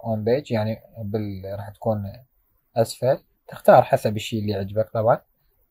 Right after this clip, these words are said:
أنا راح أختار هذا، فضاف عندي الترقيم. نفس الشيء هذا تقدر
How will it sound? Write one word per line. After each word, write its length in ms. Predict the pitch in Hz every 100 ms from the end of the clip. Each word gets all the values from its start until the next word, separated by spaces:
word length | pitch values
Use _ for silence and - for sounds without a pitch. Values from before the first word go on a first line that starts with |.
| _
أنا 160 | 123 107
راح 100 | 107
أختار 340 | - 120 107
هذا، 220 | 113 147 - _ _ _ _ _ _ _ _ _ _ _ _ _
فضاف 340 | 117 110 113 127
عندي 180 | 113 104
الترقيم. 560 | - 107 120 135 165 _ _ _ _ _ _ _ _ _ _ _
نفس 200 | 135 -
الشيء 400 | 120 - 123 120
هذا 100 | 113
تقدر 400 | 113 107 98 95